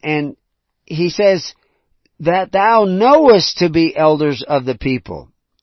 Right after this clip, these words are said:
And when he says officers, now remember the people are gathered together in these tens, fifties, hundreds, and thousands.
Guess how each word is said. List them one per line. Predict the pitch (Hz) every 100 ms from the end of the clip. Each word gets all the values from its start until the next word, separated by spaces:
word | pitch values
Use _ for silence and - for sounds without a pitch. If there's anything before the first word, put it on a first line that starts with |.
| _ _ _ _ _
And | 123
when | 131
he | 131
says | 127 131 117
officers, | 131 127 120 98
now | 113 147
remember | 175 214 254 220
the | 165
people | 196 175
are | 156
gathered | 160 156 147
together | 139 143 143 135
in | 127
these | 127 117
tens, | - 131 123 -
fifties, | 127 110 117
hundreds, | 117 117 101 92
and | 92
thousands. | 101 87 53 - 50 - -